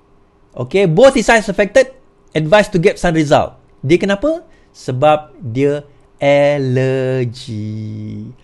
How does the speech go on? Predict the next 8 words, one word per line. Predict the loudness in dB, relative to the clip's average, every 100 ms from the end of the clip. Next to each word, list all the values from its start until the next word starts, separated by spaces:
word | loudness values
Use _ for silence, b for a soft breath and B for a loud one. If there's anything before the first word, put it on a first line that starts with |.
| b b b
Dibuktikan | 0 0 0 -2 4 4 4 2 -6 _ _ _
angioedema. | -2 -2 0 2 2 0 -2 -4 -6 -8 -14 -18 _ _ _ _ _ _ _ _
Allergy | -8 -6 -6 -8 -10 -10
sebenarnya. | -10 -10 -8 -8 -10 -12 -14 -16 -18 -20 -20 b b _
Jadi | -4 -4
fitnah | -6 -8 -8 -6 -6
ke, | -6 -8
tuan-tuan? | -8 -8 -10 -10 -14